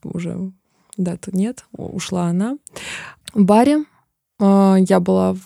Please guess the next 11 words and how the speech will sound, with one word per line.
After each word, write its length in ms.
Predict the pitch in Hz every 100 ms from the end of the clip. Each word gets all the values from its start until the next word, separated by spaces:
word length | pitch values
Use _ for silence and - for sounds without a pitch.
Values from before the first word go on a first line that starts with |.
| -
в 200 | 180 185
компании 440 | 190 180 196 180
друзей. 580 | 175 180 180 226 294 359 _ _ - - - _
Он 180 | 190 175
приехал 400 | 190 185 - 185
туда, 500 | 190 180 180 175 175 _ _ _ -
м, 280 | 180 190
в 120 | 190 -
перерывы 440 | 180 180 175 170
между 720 | 170 175 - 175 170 170 254 -
работами. 1400 | 180 165 196 247 _ _ _ _ _ _ 285 294 320